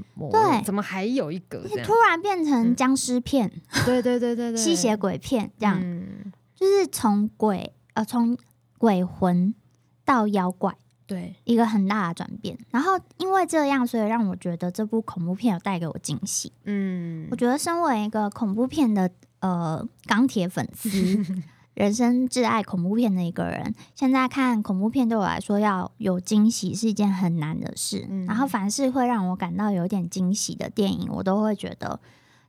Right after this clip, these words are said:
Speaker 2: 就是给它加分啦。
Speaker 1: 对，
Speaker 2: 这
Speaker 1: 但你自己有觉得它很恐怖吗？
Speaker 2: 我觉得不，不恐怖，对我来说还好。
Speaker 1: 对，我也是欸。
Speaker 2: 呃，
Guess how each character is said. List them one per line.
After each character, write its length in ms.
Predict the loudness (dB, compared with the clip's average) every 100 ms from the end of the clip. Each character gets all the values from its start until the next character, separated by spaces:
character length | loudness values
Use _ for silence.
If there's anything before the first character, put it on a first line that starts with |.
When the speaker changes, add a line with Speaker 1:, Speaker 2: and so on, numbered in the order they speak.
| _
Speaker 2:
就 120 | 2
是 80 | 2
给 120 | 2
它 140 | -4 -4
加 260 | -2 -4
分 220 | -4 -6 -8
啦。 120 | -10 -14 _ _
Speaker 1:
对， 360 | -14 -12 -14 -18 _ _ _
Speaker 2:
这 80 | 0
Speaker 1:
但 120 | 0
你 100 | 0
自 140 | -6 -10
己 140 | -8
有 140 | -10 -10
觉 180 | -12
得 140 | -14 -14
它 180 | -14 -12
很 320 | -12 -14 -14 -20 _ _ -18
恐 320 | -12 -12 -12 -12
怖 160 | -12
吗？ 280 | -10 -14 -14 -4
Speaker 2:
我 100 | 0
觉 140 | 2 2
得 80 |
不， 160 | 0 -4 _ -10
不 60 |
恐 300 | -6 -2 0
怖， 120 | 0 -2
对 140 | 0
我 60 | 0
来 160 | 0
说 140 | -2 -4
还 300 | -4 -6 -6
好。 160 | -4
Speaker 1:
对， 80 | -4
我 160 | -4 -4
也 80 |
是 200 | -6 -10
欸。 240 | -14 -16 -18 _ -4
Speaker 2:
呃， 440 | 2 4 4 2